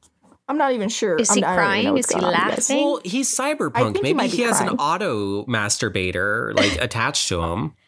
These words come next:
Speaker 3: We don't know.
Speaker 2: There's an
Speaker 1: He
Speaker 2: attachment.
Speaker 1: might.
Speaker 3: Yeah.
Speaker 1: So also, let me show you guys. This might be hard to see over the camera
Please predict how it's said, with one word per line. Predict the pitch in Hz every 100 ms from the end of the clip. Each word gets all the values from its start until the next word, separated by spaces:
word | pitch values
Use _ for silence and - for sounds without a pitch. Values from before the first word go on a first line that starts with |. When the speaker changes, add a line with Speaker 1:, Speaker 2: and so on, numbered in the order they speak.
| - -
Speaker 3:
We | 220
don't | 262 -
know. | 180 185
Speaker 2:
There's | 247 -
an | 226
Speaker 1:
He |
Speaker 2:
attachment. | 294 311 233 226
Speaker 1:
might. | 220 208 - - - _ _ _ - - - -
Speaker 3:
Yeah. | 147 107 90 113 - - -
Speaker 1:
So | - 277 262 262 -
also, | 269 330 240 214
let | 220
me | 233
show | -
you | 262 226
guys. | 202 196 -
This | 214 269
might | 339 359
be | 370
hard | 349 269 262
to | 262
see | 254 240 220
over | 190 202 196
the | 180
camera | 180 - 214 190 160 180 262